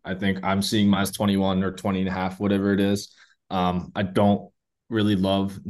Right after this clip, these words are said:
<laughs> Navy's offense that they run, and it's definitely not sustainable. You know, they kinda run the,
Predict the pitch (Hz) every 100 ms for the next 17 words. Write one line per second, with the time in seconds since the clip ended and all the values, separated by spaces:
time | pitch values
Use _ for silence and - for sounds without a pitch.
0 | 117 117 117 110 101 104 - 92 92 104
1 | 95 107 104 98 95 98 95 92 92 -
2 | - - _ _ 107 101 104 104 98 98
3 | 113 101 98 98 95 92 95 92 92 92
4 | 92 101 92 95 95 95 92